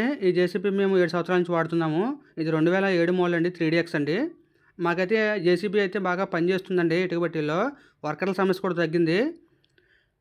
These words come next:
మాకైతే ఇది సరిపోతుందండి. జేసీబీ అనే కాదండి, ఇటుక బట్టీలో ఈ బుల్లు లోడర్ ఉన్నా పర్వాలేదండి. మీరు ఫోటోలో కనబడుతుంది కదా, అదైనా పర్వాలేదు. అంటే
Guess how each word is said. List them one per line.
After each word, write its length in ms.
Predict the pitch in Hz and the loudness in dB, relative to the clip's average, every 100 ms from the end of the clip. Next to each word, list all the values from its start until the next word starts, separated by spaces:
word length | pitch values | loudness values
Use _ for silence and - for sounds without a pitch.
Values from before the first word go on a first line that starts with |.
| _ _ _ _ _ _ _ _ _ - | _ _ _ _ _ _ _ _ _ -14
మాకైతే 340 | - 160 165 185 | -4 0 2 2
ఇది 80 | 180 | 0
సరిపోతుందండి. 600 | 165 165 185 180 180 185 | 0 0 0 2 4 2
జేసీబీ 380 | 180 180 220 220 | 2 2 2 0
అనే 140 | 220 214 | 0 0
కాదండి, 260 | 190 190 202 | 0 2 0
ఇటుక 160 | 175 185 | 0 0
బట్టీలో 300 | 185 190 190 190 170 | 0 0 2 2 2
ఈ 20 | 151 | 2
బుల్లు 200 | 165 185 | 0 2
లోడర్ 200 | 196 190 | 2 2
ఉన్నా 100 | 190 180 | 0 0
పర్వాలేదండి. 580 | 165 170 156 151 147 190 311 339 - | 0 2 0 -2 -2 0 -2 -4 -4
మీరు 160 | 170 165 | -4 -2
ఫోటోలో 300 | 160 175 170 | -2 -2 -2
కనబడుతుంది 360 | 160 160 160 147 | -2 -2 -2 -4
కదా, 140 | 151 202 311 - _ | -4 -4 -6 -12 _
అదైనా 300 | 147 165 185 170 | -2 2 2 2
పర్వాలేదు. 460 | 170 170 156 175 262 349 _ _ _ _ _ - | 0 0 0 0 -2 -4 _ _ _ _ _ -8
అంటే 240 | 160 175 | -4 0